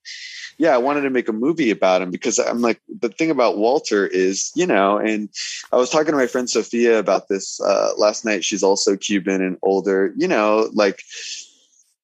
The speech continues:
the culture I grew up in was pretty homophobic, you know, and it, and it was also anti-magic. So the fact that somebody like Walter Mercado, with all of his, like, regalia and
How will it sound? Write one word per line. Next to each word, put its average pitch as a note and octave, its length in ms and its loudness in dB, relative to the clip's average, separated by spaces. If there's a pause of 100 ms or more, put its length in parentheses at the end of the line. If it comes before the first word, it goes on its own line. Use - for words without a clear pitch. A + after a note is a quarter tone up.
(260)
the C3+ 100 4
culture A3+ 420 0
I C#4 60 0
grew F#3+ 180 2
up F#3 100 -2
in F#3+ 100 0
was - 380 -2
pretty F3+ 160 0
homophobic, F3+ 960 0
you A2+ 140 2
know, A#2+ 260 2
and C3+ 140 -2
it, C#3+ 60 0 (140)
and D3 120 0
it - 20 2
was C#3+ 200 2
also D3 500 0
anti-magic. A#2+ 1000 -2 (240)
So D3+ 180 2
the C3 100 0
fact E3+ 380 -2
that A2 100 -2
somebody D3+ 420 2
like F2 220 0
Walter A#2+ 320 0
Mercado, F2 840 0
with G#2+ 240 0
all B2+ 200 4
of G#2+ 140 2
his, G#2+ 300 -4
like, F#2+ 160 -2
regalia G2+ 1040 2
and G#2 100 -14